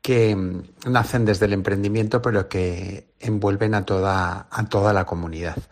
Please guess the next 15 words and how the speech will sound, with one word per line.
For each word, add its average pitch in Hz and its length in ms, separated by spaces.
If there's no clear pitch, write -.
La 107 120
verdad 104 240
es 104 100
que 113 500
estuvimos 117 520
muy 143 180
contentos, 127 640
le 127 80
encantó 101 400
el 110 100
proyecto, 120 480
le 123 80
encantó 95 360
el 101 100
pueblo, 117 420